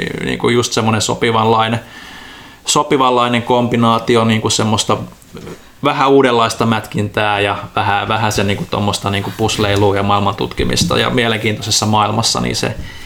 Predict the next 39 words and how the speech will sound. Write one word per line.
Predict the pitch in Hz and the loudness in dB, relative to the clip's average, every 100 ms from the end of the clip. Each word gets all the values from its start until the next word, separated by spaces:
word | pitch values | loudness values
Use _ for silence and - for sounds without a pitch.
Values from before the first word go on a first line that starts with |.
| - - - - | -16 -18 -18 -8
se | - 139 | -2 0
kyllä | 135 123 | 2 2
varmaan | 117 120 120 117 | 2 2 4 4
mulla | 120 123 120 | 4 6 4
aika | 113 120 120 | 4 2 0
kovilla | 123 - 127 131 127 | -2 -2 0 2 2
niinku | 131 127 | 0 0
mun | 131 135 | 0 -2
persoonallistalla. | 127 135 135 135 139 135 131 135 - 139 135 139 - - - - - - 98 - | -2 0 0 0 2 2 4 2 0 0 2 2 0 -8 -18 -18 -18 -12 -10 -6
Mut | - | -2
mä | 127 | 0
just | 120 | 0
tuossa | 127 117 | 0 0
mietin | 135 120 | 2 4
nimenomaan, | 120 127 113 113 | 2 2 2 2
että | 107 120 120 | 2 0 2
monet | 120 110 | 2 2
pelit, | 123 117 113 | 0 0 0
mistä | 107 - | -2 0
mä | |
oon | 104 | 0
niinku | 104 | 0
tykännyt | 107 - 120 113 101 101 | -2 0 0 0 -4 -4
tänä | 110 104 | -2 0
vuonna, | 101 101 98 | 0 0 0
niin | 101 | 2
on | 101 | 2
ollut | 101 104 | 2 0
mun | 107 | 0
backlogissa, | 101 113 - 104 - 98 101 | 0 -2 0 -2 -2 -4 -2
ne | 101 | 0
on | 104 | 0
aikaisempien | 104 - 101 95 101 104 | 0 -2 -2 -2 -2 0
vuosien | 110 107 107 101 | 0 0 0 -2
pelejä, | 107 107 104 110 | 0 0 0 -2
niin | 110 110 | -2 -2
on | 113 | -2
silleen | - 113 113 117 | -2 -2 0 -2
niinku | 117 131 - - | -2 -2 -4 -8